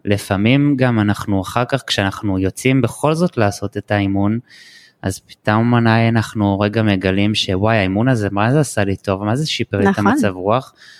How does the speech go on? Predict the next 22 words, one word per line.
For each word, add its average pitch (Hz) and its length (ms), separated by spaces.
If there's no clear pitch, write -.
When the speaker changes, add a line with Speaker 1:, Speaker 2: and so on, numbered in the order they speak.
Speaker 1:
או 123 140
שלפעמים 151 440
הפוך, 139 400
אני 110 120
אומר 117 200
לעצמי, 120 340
יואו, 117 260
הייתי 117 160
צריך - 280
להקשיב 127 380
לעצמי 131 340
ולנוח, 104 540
כי 110 100
עכשיו 123 280
עוד 123 140
יותר 127 260
השרירים 110 300
שלי - 180
כואבים. 98 560
Speaker 2:
וזה 196 180
גם 202 200
קורה. 302 320